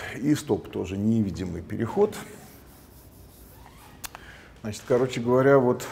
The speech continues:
у вас возникнет ситуация, когда, а, упрощается ваш агент. Значит, вот почему я нарисовал «А». Это состояние не нужно. Вот вы пришли сюда,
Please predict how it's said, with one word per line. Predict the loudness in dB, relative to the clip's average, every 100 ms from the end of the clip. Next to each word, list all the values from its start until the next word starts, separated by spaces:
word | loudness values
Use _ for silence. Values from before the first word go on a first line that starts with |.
| -6
у | 0
вас | 4 4 2 -8 -14 -18 -20 -20 -20 -20 -20 -20 -4
возникнет | 0 0 0 -2 -6
ситуация, | -4 0 4 4 4 2 4
когда, | 4 2 6 6 4 -2 -8 -14 -20 -20 -20 -20 -20 -20 -14
а, | -6 -2 0 -2 -4 -8 -16 -20 -20 -20 -20 -20 -20 -20 -2
упрощается | 2 6 6 6 2 0 -2 -6
ваш | -4 -4 -2
агент. | -2 4 4 4
Значит, | 0 -2 -2 -2
вот | -4
почему | -4 -4 2
я | 4
нарисовал | 4 2 2 4
«А». | 6 4 2 -8 -18 -20 -16 -6
Это | -4
состояние | 2 4 6 6
не | 4 4
нужно. | 6 4 4 2
Вот | 2 2
вы | 0
пришли | 0 -2 0 -4
сюда, | 0 4 6 6